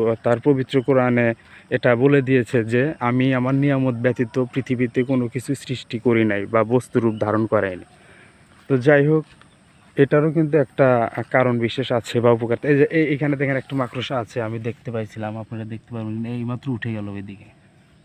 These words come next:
এখানে ছিল, আমি দেখলাম এইমাত্র। তো ভিউয়ার্স দেখেন কত সুন্দরভাবে অগণিত।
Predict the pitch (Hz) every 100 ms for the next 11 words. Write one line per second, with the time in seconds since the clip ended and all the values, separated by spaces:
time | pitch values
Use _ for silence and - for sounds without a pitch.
0 | - _ _ _ _ _ _ - 117 127
1 | 113 117 110 104 107 110 104 110 107 101
2 | 101 95 - - - - _ _ 659 679
3 | 679 659 _ _ - - _ _ _ 139
4 | 127 131 127 113 131 135 117 143 156 123
5 | 156 143 139 123 127 135 170 196 180 175
6 | 135